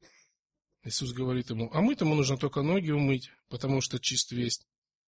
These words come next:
и вы чисты, но не все». Ибо знал он предателя своего, потому что и сказал: «Не все вы чисты». Когда же умыл им ноги и надел одежду свою, то, возлегший, опять сказал им: «Знаете ли, что я сделал вам?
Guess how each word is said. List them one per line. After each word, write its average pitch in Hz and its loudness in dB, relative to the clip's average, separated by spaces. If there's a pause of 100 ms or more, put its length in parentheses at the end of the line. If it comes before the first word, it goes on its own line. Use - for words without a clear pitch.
(140)
и 180 0
вы 139 0
чисты, 131 -2
но 196 2
не 170 4
все». 110 -2 (420)
Ибо 175 2
знал 175 4
он 131 2
предателя 196 0
своего, 170 0
потому 147 -2
что 135 -4
и 117 -4
сказал: 120 -2
«Не 131 -4
все 190 0
вы 151 -2
чисты». - -4 (320)
Когда 165 4
же 175 4
умыл 190 8
им 156 2
ноги 175 2 (320)
и 156 -2
надел 147 4
одежду 127 0
свою, 113 -2 (680)
то, 151 0
возлегший, 151 2
опять 131 0
сказал 110 -2
им: 98 -18 (220)
«Знаете 202 0
ли, 117 0
что - 0
я 135 2
сделал 113 -2
вам? 101 -8